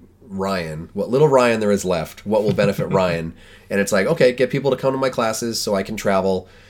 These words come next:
get people to listen to my podcast so they can stroke my ego. Um, and that's pretty much, that's pretty much what my social media presence is now. Like, I'm, I'm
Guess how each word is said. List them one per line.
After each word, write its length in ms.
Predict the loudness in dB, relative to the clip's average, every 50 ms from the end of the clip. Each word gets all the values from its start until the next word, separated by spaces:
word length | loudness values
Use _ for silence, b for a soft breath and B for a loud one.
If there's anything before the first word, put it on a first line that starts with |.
| B B B B
get 160 | -6 -6 -4 -2
people 200 | -2 -2 0 0
to 40 |
listen 220 | 0 -2 -2 -2 -2
to 40 | -2
my 120 | -2 -2
podcast 600 | -2 -2 -2 -2 -2 -2 -2 -2 -2 -2 -2 -4
so 180 | -6 -4 -4 -4
they 100 | -4 -6
can 200 | -8 -8 -8 -10
stroke 340 | -10 -6 -6 -6 -6 -4
my 80 | -6 -6
ego. 480 | -6 -6 -6 -6 -6 -6 -6 -8 -10 -12 B B B B B -20 B B B -4
Um, 440 | 0 2 2 2 2 0 -2 -2 -2
and 160 | -2 -2 0
that's 160 | 0 0 -2 -4
pretty 200 | -6 -6 -4 -4
much, 340 | -4 -4 -6 -6 -6 -6
that's 180 | -8 -10 -12 -6
pretty 200 | -4 -4 -4 -2
much 300 | -4 -4 -4 -6 -8 -6
what 240 | -4 -2 -2 -2 -4
my 140 | -4 -4 -4
social 380 | -4 -4 -4 -4 -4 -4 -6
media 280 | -6 -6 -4 -4 -6 -6
presence 420 | -6 -4 -4 -4 -4 -4 -6 -6 -4
is 240 | -2 -2 -2 -2
now. 220 | -2 -4 -4 -4 -4
Like, 160 | -4 -4 -4
I'm, 220 | -4 -4 -4 -6
I'm 300 | -6 -6 -6 -6 -8 -10